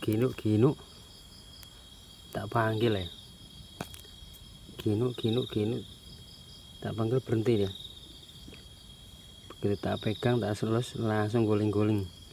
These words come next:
Manja dia. Kuik, kuik, kuik, kuik, kuik. Kuik kucing siapa?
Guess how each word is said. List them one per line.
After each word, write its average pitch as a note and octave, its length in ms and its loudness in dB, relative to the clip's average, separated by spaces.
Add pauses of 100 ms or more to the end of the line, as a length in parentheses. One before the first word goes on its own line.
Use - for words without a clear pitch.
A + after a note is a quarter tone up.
(460)
Manja G#2+ 400 0
dia. G2 160 -2 (560)
Kuik, F4 160 10
kuik, F4+ 240 10
kuik, E4+ 160 4
kuik, - 0 -
kuik. D#4+ 320 2
Kuik - 320 2
kucing C#3+ 240 6
siapa? B2 320 6